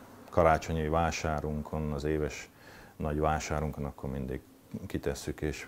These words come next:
az emberek, ö, megvehetik, ezzel is támogatva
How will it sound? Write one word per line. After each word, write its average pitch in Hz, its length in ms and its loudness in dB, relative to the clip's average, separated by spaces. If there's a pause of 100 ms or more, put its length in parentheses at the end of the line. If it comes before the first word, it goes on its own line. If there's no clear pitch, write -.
(140)
az 73 80 -6
emberek, 71 500 -2
ö, 71 200 2
megvehetik, 71 880 -2 (340)
ezzel 73 260 0
is - 140 -2
támogatva 69 840 -2